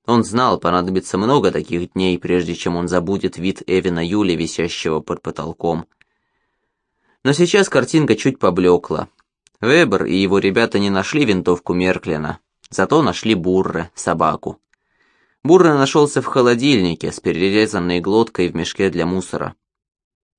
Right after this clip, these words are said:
А в ящике для инструментов три ножа, на каждом следы крови.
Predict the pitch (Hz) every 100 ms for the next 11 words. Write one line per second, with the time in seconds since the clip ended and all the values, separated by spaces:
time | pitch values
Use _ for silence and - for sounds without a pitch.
0 | - 92 110 143 - 90 95 95 95 -
1 | 92 107 127 - - 101 107 82 85 80
2 | 85 _ _ 82 82 95 98 92 - 82
3 | 87 92 87 85 73